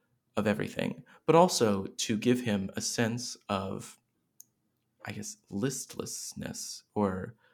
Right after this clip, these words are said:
directionlessness about him. I, I, I think he differs from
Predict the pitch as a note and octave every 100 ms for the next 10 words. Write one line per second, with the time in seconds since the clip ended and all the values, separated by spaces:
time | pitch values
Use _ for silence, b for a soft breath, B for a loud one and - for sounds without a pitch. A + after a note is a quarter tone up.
0 | _ _ - G#2+ B2 B2 G#2 F#2+ - -
1 | - - - - - - - - C2 -
2 | - - - G#2+ G#2 G2+ B B B B
3 | B _ - G#2 G2 G2 - _ _ _
4 | _ - _ _ _ _ _ _ _ _
5 | _ _ - A2 D3+ - G#2+ C3 C#3+ A2+
6 | G2 - - G2 F#2 F#2+